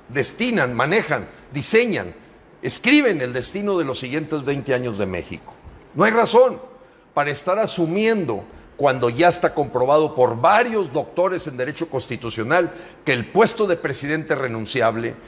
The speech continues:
que al señor se le puede acusar de traición a la patria y que por delitos graves el señor se le inhabilita de inmediato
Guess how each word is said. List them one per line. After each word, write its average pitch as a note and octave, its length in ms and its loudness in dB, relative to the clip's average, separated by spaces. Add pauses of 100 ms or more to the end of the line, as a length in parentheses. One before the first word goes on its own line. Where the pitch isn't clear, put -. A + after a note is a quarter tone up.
(220)
que - 80 2
al C#3 140 4
señor D3+ 340 0
se G3+ 140 2
le E3 80 4
puede E3 300 2
acusar C#3+ 400 -2
de C#3+ 100 0
traición B2+ 400 -4
a B2 80 -2
la G#2 220 -2
patria B2+ 400 0 (160)
y G3+ 120 -2
que F3+ 140 -2
por F3 220 4
delitos E3 680 0
graves F#3+ 540 2
el C3+ 160 -6
señor D3+ 440 -2
se - 160 -2
le C3 120 -4
inhabilita B2+ 720 -4
de B2+ 100 -2
inmediato F#3 960 0